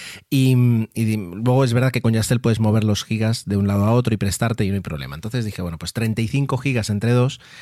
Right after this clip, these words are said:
digo, debería dar. Y, y aunque cambien mucho las cosas, pues debería dar también. Así que acepté. Y, y luego además me ofreció, si te, si a-, aceptaba tener una, una permanencia de doce meses, reducirme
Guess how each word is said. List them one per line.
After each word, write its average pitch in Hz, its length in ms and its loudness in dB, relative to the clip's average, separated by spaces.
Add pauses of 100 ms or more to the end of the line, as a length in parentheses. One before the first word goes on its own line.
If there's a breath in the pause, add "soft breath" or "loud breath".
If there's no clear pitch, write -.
(120 loud breath)
digo, - 140 -10
debería 87 400 -4
dar. 90 260 -4 (320)
Y, 98 240 -4
y 90 240 -8
aunque 85 280 -6
cambien 110 300 0
mucho 113 220 0
las 107 140 -2
cosas, 110 260 -2
pues 95 160 0
debería 80 300 -2
dar 76 160 -4
también. 62 360 -12 (500 loud breath)
Así 135 180 0
que 214 100 0
acepté. 113 480 -2 (560)
Y, 147 640 6 (100)
y 131 140 2
luego 160 160 4
además 208 260 0
me 180 80 4
ofreció, 196 720 2 (500)
si - 320 0
te, 107 160 -8
si 117 240 -2
a-, 107 80 0
aceptaba 120 500 -2
tener 156 160 0
una, 143 220 2
una 117 260 2
permanencia 110 560 0
de 95 80 0
doce 107 260 0
meses, 127 420 0 (420 loud breath)
reducirme 165 680 2